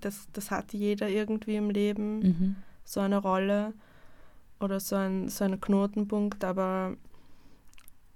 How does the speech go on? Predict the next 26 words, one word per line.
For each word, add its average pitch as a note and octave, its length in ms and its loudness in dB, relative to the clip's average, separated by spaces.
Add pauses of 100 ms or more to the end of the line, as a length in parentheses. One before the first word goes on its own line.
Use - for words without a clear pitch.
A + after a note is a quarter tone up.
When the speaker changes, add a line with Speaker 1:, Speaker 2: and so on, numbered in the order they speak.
(1500)
Speaker 1:
aber F#3+ 300 6
man, G3 400 2 (120)
man, G3+ 420 4
man G3+ 160 4
schaut G3 280 2
irgendwie, G#3 380 2
alle F#3+ 200 0
schauen G3+ 240 2
auf G3+ 160 -2
einer, G3+ 140 -2
von G3 220 -2
einer F3+ 100 0
anderen G3 280 4
Perspektive G3 640 -2
dann F3 240 -6
drauf. E3+ 320 -6 (360)
Speaker 2:
Mhm. F#3+ 400 4 (380)
Speaker 1:
Ja. F#3+ 120 -4 (320)
Speaker 2:
Es - 180 -8
geht G#3+ 200 4
eben G3+ 240 4
um F#3+ 180 6
diese F#3 460 4 (720)
philosophische A3 920 2
Herangehensweise A3 1400 2 (100)
an, G3 580 0